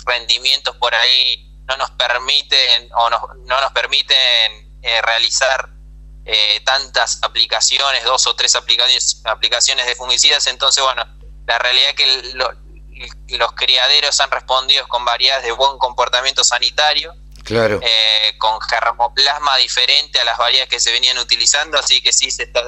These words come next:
Speaker 1: se está viendo un cambio de, de variedades, eh, a nivel nacional, que por supuesto cuesta en principio, pero creo que, que en los próximos años vamos a tener un,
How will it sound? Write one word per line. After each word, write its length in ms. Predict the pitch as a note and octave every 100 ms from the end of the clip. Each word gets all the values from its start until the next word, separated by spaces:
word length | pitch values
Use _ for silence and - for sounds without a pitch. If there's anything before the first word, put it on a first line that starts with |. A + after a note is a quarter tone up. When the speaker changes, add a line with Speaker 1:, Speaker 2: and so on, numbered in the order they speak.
| A#2
Speaker 1:
se 140 | - A2+
está 200 | - B2
viendo 460 | B2+ C3 B2+ B2
un 320 | A#2+ - - -
cambio 680 | B2+ C3 C3 B2+ A#2+ A2+
de, 440 | A2 A2 G#2+ G#2 - - - - - -
de 160 | - A2
variedades, 760 | A2+ A2+ A2+ A#2 C3 B2+ - - - - - -
eh, 220 | G#2+ G#2
a 100 | G#2+
nivel 640 | A2+ A2 A#2+ A2+ G#2+ G#2+
nacional, 580 | A2+ A2+ - B2+ D3 F3
que 120 | D3+ C3+
por 160 | B2
supuesto 460 | - B2+ C#3+ C3+ C3+
cuesta 300 | D#3 D3+ -
en 100 | C3+
principio, 640 | C3+ C3 - D#3 D#3 F3 - - - -
pero 320 | - A#2 A2+ A2+
creo 300 | B2+ B2+ B2
que, 500 | A#2 A#2 A#2 A2+ A2+
que 120 | A#2
en 40 |
los 120 | A#2 A2+
próximos 460 | C3+ B2+ B2 B2
años 200 | C#3 C3+
vamos 220 | B2 A#2+ A#2+
a 60 |
tener 260 | A2+ A#2 A#2
un, 260 | A2+ -